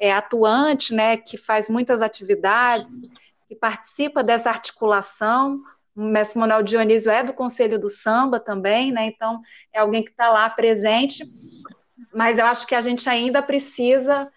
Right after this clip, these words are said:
é, lutar por mais recursos, por, por mais possibilidade de articulação entre essas entidades que são, né, os, as secretarias de cultura, de turismo,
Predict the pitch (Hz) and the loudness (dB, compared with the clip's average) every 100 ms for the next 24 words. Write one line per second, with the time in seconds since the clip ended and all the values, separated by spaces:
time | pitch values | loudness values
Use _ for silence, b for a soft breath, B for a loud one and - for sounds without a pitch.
0 | _ _ _ 214 214 214 214 202 196 - | _ _ _ 0 2 4 6 4 2 0
1 | 226 247 247 - 240 285 - 277 - 226 | 2 2 2 0 2 0 -4 -14 -6 0
2 | 226 254 311 339 - 277 277 - 254 262 | 2 2 0 -4 -2 -2 -2 -2 0 0
3 | 254 254 - - 233 226 - 220 226 240 | -4 -12 -14 -12 -10 -10 -10 -6 -2 -2
4 | 262 - 262 - 233 233 214 220 226 214 | -4 -8 -10 -6 -6 -4 -2 0 -2 -2
5 | 247 285 320 - - 277 269 269 185 180 | 0 0 -4 -14 -4 -2 -2 -2 -4 -4
6 | - B B B 208 208 220 214 220 220 | -8 B B B -6 0 0 0 0 0
7 | 214 214 196 196 - - 220 - 196 185 | 0 0 0 -2 -6 -16 -8 -2 0 0
8 | 202 202 202 196 - B B 208 214 226 | 2 4 4 2 -4 B B -4 0 2
9 | 226 220 208 208 202 - - 185 _ 240 | 2 2 2 2 2 -2 -10 -16 _ -2
10 | 247 226 202 190 - - 202 202 247 233 | 4 6 6 2 -2 -2 2 4 4 4
11 | 208 185 196 190 | 2 2 -4 -4